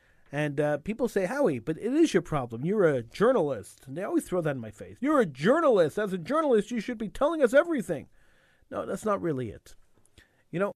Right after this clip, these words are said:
I, I honestly believe in democracy. I know a lot of people don't. They claim to believe in democracy, but they don't believe in democracy.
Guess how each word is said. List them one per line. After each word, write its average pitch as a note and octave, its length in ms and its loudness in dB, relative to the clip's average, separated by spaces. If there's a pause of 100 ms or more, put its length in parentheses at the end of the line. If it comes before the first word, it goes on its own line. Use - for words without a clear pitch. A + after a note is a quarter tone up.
(240)
I, - 420 -8
I G3+ 200 -2
honestly A3+ 420 -2
believe D3+ 320 0
in D3 100 -8
democracy. B2 720 -10 (760)
I D3 80 -2
know G#3 120 4
a G3 60 4
lot E3+ 140 2
of D#3 40 -8
people D#3+ 220 0
don't. B2 540 -4
They A2 100 -6
claim C#3 300 -4
to E3 100 -4
believe D3+ 220 -4
in D#3 80 -4
democracy, D#3+ 480 -6
but B2+ 140 -10
they G2+ 260 -12
don't C#3 320 -6
believe D#3+ 200 -8
in E3 80 -6
democracy. E3 540 -10